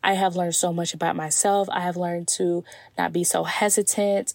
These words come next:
and to just put things out there. There has been so many lessons in this, in, in navigating this process that applies to other areas of my life that I didn't even realize. So it has been an amazing experience,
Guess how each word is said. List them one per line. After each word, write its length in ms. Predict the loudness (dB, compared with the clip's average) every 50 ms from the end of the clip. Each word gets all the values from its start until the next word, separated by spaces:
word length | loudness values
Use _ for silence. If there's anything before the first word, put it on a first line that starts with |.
| -4
and 180 | -4 -4 -4 -4
to 100 | -6 -6
just 260 | -4 0 0 -2 -2 0
put 180 | -2 -2 0
things 280 | 0 0 2 2 0 0 2
out 280 | 2 2 2 0 0 0
there. 300 | 2 4 4 4 2 0 -4 -18 -20 -20 -20 _ _ -10
There 220 | -2 2 2 2
has 180 | 4 2 0 2
been 180 | 2 0 2 2
so 220 | 0 2 2 0
many 280 | 0 0 0 0 0 0
lessons 720 | 0 0 0 2 0 0 0 0 -2 -2 -2 -2 -4 -4 _ _ -20 -20 _ _ _ -2
in 260 | 0 2 2 2 2 2
this, 460 | 4 4 4 4 4 4 2 0 -2 _ _ -2
in, 260 | 0 0 0 0 -4 -4
in 220 | -4 -4 -2 0 2
navigating 580 | 2 2 4 2 2 2 2 0 2 0 0
this 120 | -2 -2 -2
process 600 | -2 -2 -2 -2 0 0 0 2 0 0 -2 -6 _ _ _ _ _ _ _ _ _ _ _ _ _ _ _ _ _ _ _ _ _ _ -16 -4 0
that 140 | 2 2
applies 360 | 2 2 2 2 2 2 2 0
to 120 | -2 -2
other 120 | 0 0
areas 360 | 0 2 2 2 2 0 0 -2
of 80 | -4
my 140 | -4 -2 -2
life 260 | 0 0 0 0 -2 -6 -14 -18 -18 -16 -6 -6
that 120 | -4 -2
I 100 | -2 -2
didn't 200 | 0 0 0 0
even 260 | -2 -2 -4 -4 -2
realize. 720 | -2 -2 0 0 -2 -2 -2 -4 -4 -2 -2 -4 -4 -4 _ -14 -20 -20 -20 -16 -4
So 600 | -4 -2 2 2 4 4 4 2 2 0 -2 -4 _ 0
it 120 | 2 2
has 220 | 4 4 2 2 2
been 120 | 0 0
an 140 | 0 0 0
amazing 440 | 0 0 0 0 0 0 -2 -2 -2
experience, 840 | -2 -2 -4 -4 -2 -2 -2 0 0 0 0 0 0 -2 -2 -4